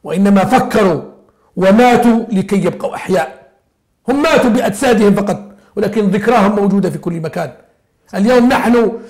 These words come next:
في، في، في ألفين بنينا أكثر من سبعتاش مشروع في فلسطين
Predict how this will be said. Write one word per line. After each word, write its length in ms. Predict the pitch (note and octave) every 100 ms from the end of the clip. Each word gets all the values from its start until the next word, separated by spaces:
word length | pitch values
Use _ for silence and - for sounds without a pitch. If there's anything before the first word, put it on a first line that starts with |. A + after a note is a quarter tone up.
| - _ -
في، 500 | A#3 G#3+ G#3+ G#3 G3
في، 440 | G3+ G#3 G3+ F#3+ - _ _
في 220 | - A#3 B3
ألفين 480 | A#3 B3 D4 D#4 D#4+ - - _ _ _ -
بنينا 600 | F#3 B3 C4+ C4 C4+ B3
أكثر 440 | - C#4 G#3+ D#3+ - _ _ _ _
من 140 | G3+
سبعتاش 560 | G#3 - A#3 G3 - -
مشروع 680 | A#3 - B3 A#3+ F#3 - - _ _
في 160 | A#3+
فلسطين 680 | G#3+ B3 - D4+ D4 D4 -